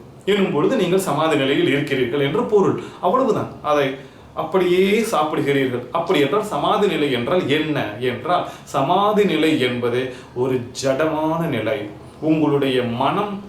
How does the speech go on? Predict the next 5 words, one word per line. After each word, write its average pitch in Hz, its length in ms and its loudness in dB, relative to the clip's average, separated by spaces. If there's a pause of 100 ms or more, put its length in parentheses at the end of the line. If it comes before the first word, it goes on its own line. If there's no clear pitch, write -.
இறந்து 180 460 2
போய் 143 420 -2 (260)
உங்களுடைய 139 580 0
ஆன்மா 165 760 0 (140)
அப்படியே 175 1300 -2